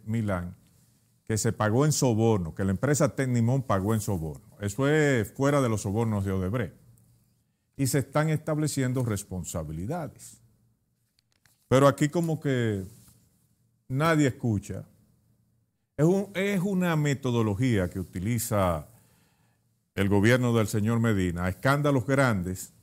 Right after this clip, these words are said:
tratar de mantenerse callado. No responden por nada del mundo. ¿Usted ha oído al gobierno dominicano,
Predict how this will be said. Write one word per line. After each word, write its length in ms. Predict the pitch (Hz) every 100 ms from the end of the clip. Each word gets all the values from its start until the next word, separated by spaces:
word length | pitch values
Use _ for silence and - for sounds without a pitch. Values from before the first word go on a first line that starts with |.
| -
tratar 420 | 107 104 127 131
de 120 | 123
mantenerse 1000 | 113 107 - 95 110 110 - 95 82 71 - _ _ _ _ _ _ _ -
callado. 560 | 98 95 95 78 - -
No 140 | 101 113
responden 540 | 127 127 143 175 170
por 160 | 127 113
nada 180 | 131 135
del 100 | 127
mundo. 360 | 175 185 - - _ _ _ _ _ _ _ _ _ _ _ _ -
¿Usted 280 | 120 - 208
ha 80 |
oído 460 | 208 208 180 160 139
al 160 | 120 110
gobierno 440 | 117 143 170 147
dominicano, 840 | 127 117 110 139 143 120 104 90